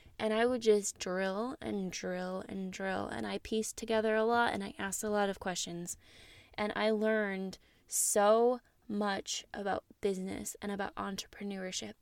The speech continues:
I learned about failures, I learned about successes, and I learned about different interests he's had and all the people he's met and how the teams have come together. And he talked about some of the,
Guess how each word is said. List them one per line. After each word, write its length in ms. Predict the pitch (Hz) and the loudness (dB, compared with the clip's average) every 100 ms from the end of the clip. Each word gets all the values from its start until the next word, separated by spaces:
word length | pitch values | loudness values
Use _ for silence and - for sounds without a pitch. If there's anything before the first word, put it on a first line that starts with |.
| - | -2
I 60 | |
learned 240 | 214 220 214 | 4 6 6
about 360 | 208 208 214 | 4 4 2
failures, 580 | - 202 196 208 214 214 - | -2 -2 4 8 8 6 0
I 80 | |
learned 240 | 190 190 190 | -6 -6 -6
about 280 | 190 202 - | -4 -6 -8
successes, 580 | - - 185 - 233 - | -10 -8 -6 -8 -10 -6
and 100 | 208 | 0
I 40 | |
learned 260 | 208 208 208 | 4 4 2
about 240 | 208 208 | 0 -2
different 280 | - 208 220 - | -4 -10 -8 0
interests 600 | 220 - 214 - - - | 0 0 -10 -10 -10 -8
he's 180 | 202 | -8
had 280 | - 196 185 - - - - | -6 -4 -4 -8 -20 -20 -4
and 260 | 208 208 208 _ _ _ - 226 | 0 0 -2 _ _ _ -2 4
all 140 | 214 | 6
the 80 | 214 | 4
people 580 | - - 220 226 220 220 | 0 -4 6 10 10 8
he's 240 | 208 202 | 4 -2
met 260 | 208 202 202 | 0 2 2
and 140 | 190 | 0
how 340 | 175 196 196 196 - - | -2 -2 -2 -4 -12 -4
the 80 | 214 | -2
teams 480 | - 214 220 220 | -2 2 2 2
have 160 | 214 214 | 2 -2
come 260 | - 208 202 | 0 -2 -2
together. 540 | 208 202 196 185 185 - - | 0 0 0 0 -2 -8 -2
And 300 | 208 208 214 - | 2 2 0 -4
he 200 | - 233 | -2 0
talked 380 | 220 208 208 - | 4 4 4 0
about 340 | - 214 - | 0 2 2
some 140 | - 214 | 0 0
of 120 | 202 | 0
the, 140 | 208 | -2